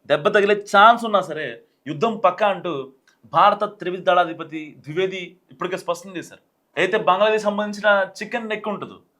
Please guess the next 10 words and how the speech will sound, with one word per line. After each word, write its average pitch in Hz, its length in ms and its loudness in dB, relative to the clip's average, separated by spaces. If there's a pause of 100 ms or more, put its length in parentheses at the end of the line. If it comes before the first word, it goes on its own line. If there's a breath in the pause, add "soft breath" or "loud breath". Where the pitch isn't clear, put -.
(160)
సెవెన్ 208 260 -2
సిస్టర్స్ 196 300 -4
అంటారు 185 220 -4
కదా, 180 240 -6 (220)
ఏడు 160 240 -2
రాష్ట్రాలు, 160 420 -4 (440)
ఈశాన్య 175 360 -6
రాష్ట్రాలు, 113 420 -12 (440)
అరుణాచల్ 160 400 -4
ప్రదేశ్, 160 340 -10